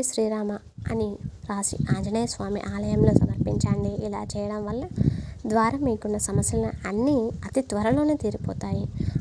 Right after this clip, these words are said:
అలాగే సాయిబాబా గుడిలో ఐదు లేదా తొమ్మిది ప్రదక్షిణలు చేయాలి. ఆలయంలో ఉన్న విభూతిని నుదుటిపై ధరించాలి. తర్వాత సాయిబాబాకి ఇష్టమైన తెల్లని స్వీట్లు ఆలయంలో చిన్నపిల్లలకు పంచిపెడితే మీకున్న ఆర్థిక సమస్యలు తొలగిపోతాయి.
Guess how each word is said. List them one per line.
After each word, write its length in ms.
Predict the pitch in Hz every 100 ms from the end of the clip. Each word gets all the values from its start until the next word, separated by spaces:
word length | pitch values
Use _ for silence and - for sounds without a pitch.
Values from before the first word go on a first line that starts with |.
| -
అలాగే 360 | 214 208 208 208
సాయిబాబా 540 | 214 208 208 220 202
గుడిలో 340 | - - - -
ఐదు 240 | 208 240
లేదా 240 | 233 214 -
తొమ్మిది 380 | 208 202 202
ప్రదక్షిణలు 540 | - 202 214 - - 247
చేయాలి. 440 | - - - - -
ఆలయంలో 440 | 226 240 262 262 226
ఉన్న 180 | 208 208
విభూతిని 460 | 208 240 233 254
నుదుటిపై 420 | 226 208 226 220 214
ధరించాలి. 580 | 208 208 202 202 202
తర్వాత 380 | 202 214 214 214
సాయిబాబాకి 680 | 208 214 208 214 220 220 214
ఇష్టమైన 340 | - 208 208
తెల్లని 380 | 214 220 240 262
స్వీట్లు 400 | - 214 202 -
ఆలయంలో 480 | 208 202 208 214 220
చిన్నపిల్లలకు 600 | - 226 220 220 214 -
పంచిపెడితే 540 | 202 202 233 233 285 240 - - - - - - -
మీకున్న 380 | 220 220 220 220
ఆర్థిక 380 | 214 208 214 269
సమస్యలు 400 | 247 226 - 214
తొలగిపోతాయి. 680 | 240 214 214 208 208 202